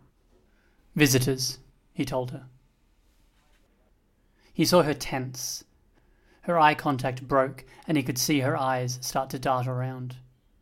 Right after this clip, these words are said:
The eye movements Tattletale had mentioned. "Are we okay?" "I don't know,"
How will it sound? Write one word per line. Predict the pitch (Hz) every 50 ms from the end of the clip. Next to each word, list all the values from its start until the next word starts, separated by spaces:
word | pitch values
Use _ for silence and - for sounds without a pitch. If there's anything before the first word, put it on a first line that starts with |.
| _ _ _ _ _ -
The | - 160 175
eye | 156 139 143 139
movements | 127 123 123 120 139 127 123 131 127 -
Tattletale | - - 139 127 123 120 - 139 127 123 123
had | 131 123
mentioned. | 131 131 123 123 - 139 135 127 - - - _ _ _ _ _ _ _ _ _ _ _ _ _ _ _ _ _ _ _ _ _ _ _ _ _ _ _ -
"Are | 151 131
we | 131 127 127
okay?" | 123 123 123 131 135 135 147 165 170 - - _ _ _ _ _ _ _ _ _ _ _ _ _ _ _ _ _ _ _ _ _ _ _ _ _ -
"I | 202 185
don't | 180 190 202 202 165
know," | 156 170 190 196 180 156